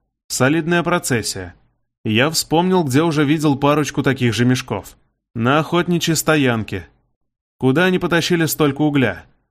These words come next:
Или к Дионисам, или к Ракшам. Наша крепость обладает только двумя уникальными ресурсами – которых лишены аборигены.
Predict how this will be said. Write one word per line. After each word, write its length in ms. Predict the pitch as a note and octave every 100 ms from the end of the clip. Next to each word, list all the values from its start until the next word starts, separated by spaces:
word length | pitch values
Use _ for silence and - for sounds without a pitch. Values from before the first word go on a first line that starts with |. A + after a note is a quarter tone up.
| _ _
Или 260 | B2+ E3+ G#3
к 80 | D3+
Дионисам, 600 | F3 F3 E3+ G3 G3 F#3
или 120 | F#3
к 80 | F#3
Ракшам. 520 | F#3+ G3 - A2 F#2 _ _ -
Наша 320 | D3 D3 D3
крепость 460 | D#3 F3 C#3 -
обладает 460 | B2+ C#3 D3 E3+ E3
только 280 | E3+ D#3+ D#3+
двумя 360 | C3+ C#3+ D#3+
уникальными 520 | E3+ D3+ E3 D#3+ D#3 D3+
ресурсами – 680 | C#3 C3+ F3+ - A#2+ G2 - _ _
которых 420 | B2+ B2 F3+ F3+
лишены 460 | E3+ E3 E3 D#3+ D#3+
аборигены. 800 | - D#3 D#3+ D#3 D#3 B2+ F#2+